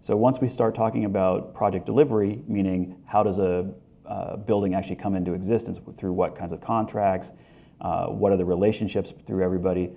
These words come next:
the project delivery sort of covers all those, those kinds of topics. So let's sort of run through a couple different possibilities. Uh, the first sort of most standard way of thinking about project delivery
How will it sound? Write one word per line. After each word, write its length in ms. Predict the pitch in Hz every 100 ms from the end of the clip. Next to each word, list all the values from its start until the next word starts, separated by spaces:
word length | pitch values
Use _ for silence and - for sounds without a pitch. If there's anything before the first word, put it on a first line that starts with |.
| -
the 60 | -
project 320 | 151 151 123
delivery 340 | 110 104 104
sort 140 | 95 90
of 80 |
covers 420 | - 123 107 101 90
all 300 | 90 90 92
those, 340 | 95 95 113 -
those 240 | 92 92 -
kinds 200 | 95 87
of 80 | 87
topics. 540 | 98 92 - - - - - - - -
So 100 | 120
let's 180 | 135
sort 160 | - 135
of 100 | 104
run 200 | 110 107
through 220 | 110 104
a 40 | 95
couple 240 | 95 101
different 260 | 95 92 90
possibilities. 800 | 85 85 90 82 76 73 - - - - - - - - -
Uh, 460 | 101 95 104 - - -
the 80 | 123
first 400 | - 196 190 -
sort 140 | 113
of 100 | 101
most 280 | 107 104 -
standard 460 | - 120 139 113
way 320 | 95 95 87 87
of 100 | -
thinking 240 | 95 87
about 240 | 90 87
project 300 | 87 87 90
delivery 500 | 92 90 87 87 87